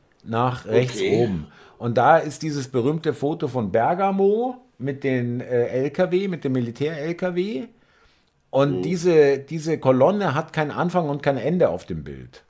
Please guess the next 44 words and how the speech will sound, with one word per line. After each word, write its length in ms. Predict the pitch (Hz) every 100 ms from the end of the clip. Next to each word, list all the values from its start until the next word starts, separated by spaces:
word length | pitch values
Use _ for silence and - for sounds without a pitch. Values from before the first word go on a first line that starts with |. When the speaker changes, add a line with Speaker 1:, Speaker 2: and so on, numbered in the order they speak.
| _ _ _ _ 65
Speaker 1:
Ja, 380 | 98 131 185 - _
also 340 | - 107 120 120
es, 300 | 120 120 123
Speaker 2:
Ach 60 | 101
so, 200 | 139 127
endlich 320 | 113 113 127
Speaker 1:
es 180 | 107 110
Speaker 2:
quasi. 360 | 87 85 - 82
Speaker 1:
wird 200 | 120 147 104
abgeschnitten, 840 | 151 202 185 185 180 180 180 165
der, 200 | 147 143
der 180 | 139 120
erste, 380 | 117 160 - 170
da 100 | 139
Speaker 2:
Mhm. 60 |
Speaker 1:
sieht 180 | - 165
man 80 | 151
noch 140 | 139 139
den, 280 | 135 120 117
den 160 | 120 117
hinteren 500 | 147 156 139 127 107
Teil. 400 | 120 123 170 196 - - - _ _
Und, 520 | - 120 143 147 131 -
äh, 580 | 131 131 131 131 127 120 -
der 120 | 131
letzte, 420 | 131 143 - 165
den 200 | 139 131
sieht 200 | 123 160
man 180 | 147 131
auch 480 | 98 135 165 165 -
abgeschnitten 800 | - 147 - 151 160 156 - 131
und 120 | 127
man 120 | 123
weiß 160 | 120 135
nicht, 120 | 135
was 140 | 131 127
dahinter 440 | 113 151 151 82
ist. 260 | 65 - -
Und, 360 | 120 120 117
äh, 220 | 101 120 -
er 180 | 123 139
meint 400 | 120 147 185 -
ganz 300 | 143 160 -
richtig, 540 | 170 - 202 220 -